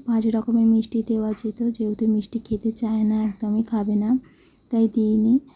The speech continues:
আর আইসক্রিম, আহ, এই সমস্ত ওর একটু খাওয়া মানা আছে, তাই এগুলো দিলাম না। আর যাই হোক আসনটা ভালো করে পেতে দিলাম। তো এই যে দেখো খাবার দাবারগুলো রয়েছে, ঢ্যাঁড়স ভাজা, আলু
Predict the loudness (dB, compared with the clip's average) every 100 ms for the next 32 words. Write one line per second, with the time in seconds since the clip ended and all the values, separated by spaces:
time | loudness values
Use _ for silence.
0 | _ _ -2 0 0 -2 -6 -6 -2 2
1 | 2 2 -2 _ 2 2 2 0 2 0
2 | 0 -2 0 0 0 -4 -6 -6 -4 0
3 | 2 2 0 0 -2 -4 -6 -4 -2 -2
4 | 0 -2 -2 0 0 0 0 0 -2 -4
5 | _ _ -20 _ _ -2 0 0 0 0
6 | 0 -2 -4 -2 0 0 0 -2 -2 -2
7 | -4 -4 -4 -4 -6 -8 -4 -2 0 0
8 | 0 -8 -20 _ -4 -2 0 -2 -2 -4
9 | -6 -6 -8 -8 -6 -4 -4 -4 -4 -4
10 | -4 -8 _ _ _ _ 2 4 4 2
11 | 0 0 0 -2 -2 -6 -2 -2 0 -2